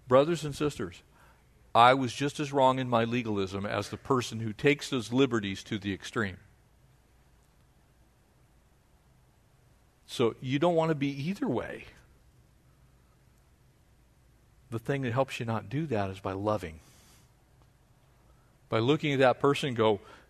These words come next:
"They're not where I'm at yet. I'm not where they are.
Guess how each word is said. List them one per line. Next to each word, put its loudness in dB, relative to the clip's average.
"They're 0
not 0
where 4
I'm 2
at 0
yet. -2
I'm 6
not 6
where 4
they 6
are. 2